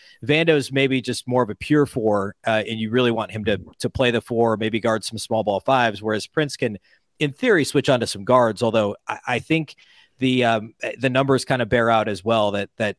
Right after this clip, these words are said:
he s-, struggled a little bit in some one-on-one situations last year. But in general, though, they're, they're similar in that they're good team defenders, they're complementary offensive players. They can both kind of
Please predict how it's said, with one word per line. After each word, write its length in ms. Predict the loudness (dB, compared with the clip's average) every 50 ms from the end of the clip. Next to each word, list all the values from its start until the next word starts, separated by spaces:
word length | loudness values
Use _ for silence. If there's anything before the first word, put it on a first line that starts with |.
| _ _ _
he 340 | -10 -6 -4 -4 -4 -4 -8 _ -10
s-, 400 | -10 -10 -8 -8 -8 -8 -8 -8 -8
struggled 360 | -4 0 2 4 4 4 4
a 40 | 2
little 320 | 2 4 4 4 4 4
bit 160 | 2 0 -2
in 100 | -2 -4
some 180 | -4 -4 -2 0
one-on-one 380 | 0 0 0 0 0 -4 -4
situations 580 | -4 -6 -6 -4 -4 -4 -2 -4 -4 -6 -6 -4
last 280 | -2 -2 -4 -4 -6 -6
year. 120 | -6 -6
But 220 | -4 -4 -4 -6 _ _ -20 -20 -20 -10 -2 0
in 140 | 0 0
general, 420 | 2 4 4 4 6 6 4 4 4
though, 220 | 2 2 2 2
they're, 220 | 2 0 0 0 -4 _ _ _ 0
they're 160 | 2 2 2
similar 520 | 2 0 2 2 2 4 2 2 2 2
in 60 | 4
that 160 | 2 2 0 0
they're 100 | -2 -2
good 220 | 0 0 0 0
team 160 | 0 -2 0
defenders, 480 | 0 0 2 2 2 4 4 2 0 -2
they're 80 | -6
complementary 600 | -8 -4 -4 -4 -2 -2 -2 0 2 2 2 2
offensive 460 | 2 2 0 0 -2 -6 -6 -6 -8 -6
players. 400 | -2 -2 0 0 0 -2 -4 -8 _ _ -20 -20 _ _ _ -2
They 120 | -2 -2
can 160 | 0 0 -2 0
both 240 | 2 0 0 0
kind 180 | 0 -2 0 0
of 180 | -2 -4 -4